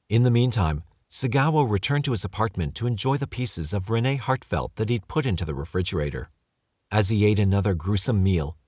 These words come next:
he thumbed through some pornography. Each day of his remaining freedom, he ate another piece, claiming in his later renditions that it became sweeter with time. The fictional serial killer Hannibal Lecter,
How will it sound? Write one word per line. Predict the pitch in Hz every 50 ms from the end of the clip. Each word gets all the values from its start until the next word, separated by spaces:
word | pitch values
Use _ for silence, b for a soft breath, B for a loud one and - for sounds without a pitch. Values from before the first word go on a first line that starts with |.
| _ _ -
he | 135 127
thumbed | - - 151 170 165 151
through | - - 127 113
some | - - 127 123
pornography. | - 135 131 131 123 117 - 85 78 - 76 67 60 - _ _ _ _ _ _ _ _ _ _ _ -
Each | 104 95 - - -
day | - 104 98 92
of | 80 71
his | 90 87 104
remaining | 101 95 101 113 120 127 117
freedom, | - - 123 120 107 92 76 71 80 - _ _ _
he | _ - 123 - _
ate | - 123 139 123
another | 127 117 110 113 117 - -
piece, | - - - 92 78 - - - - _ _ _ _ _
claiming | _ - 156 170 135 92 78 78
in | 82 98
his | 101 - -
later | 117 117 135 135 131
renditions | 113 107 98 92 117 127 - - 85 71 69 - -
that | 117 110 120
it | - -
became | 135 123 - - 147 156 147
sweeter | 135 - - - 107 110 131 147 123 95 67
with | 65 71 73 -
time. | - - 82 82 85 80 73 67 76 - _ _ _ _ _ _ _ _ _ _ -
The | 123
fictional | - - 175 175 - - 170 143
serial | 110 - - 135 127 120 104 85
killer | - - - 85 78 71 69
Hannibal | 71 - 127 139 151 131 113 98 87
Lecter, | 95 101 - - 85 65 -